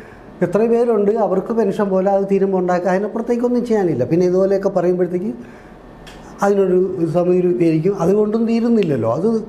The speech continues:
ഇതൊക്കെ നമുക്കിങ്ങനെ ഓരോ സംഘടനയും പറയാം, നിയമം പറയാമെന്നുള്ളതല്ലാതെ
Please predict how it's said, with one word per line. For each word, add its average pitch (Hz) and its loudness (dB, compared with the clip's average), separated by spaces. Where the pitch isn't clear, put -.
ഇതൊക്കെ 220 0
നമുക്കിങ്ങനെ 220 2
ഓരോ 202 2
സംഘടനയും 202 -2
പറയാം, 196 0
നിയമം 190 0
പറയാമെന്നുള്ളതല്ലാതെ 190 0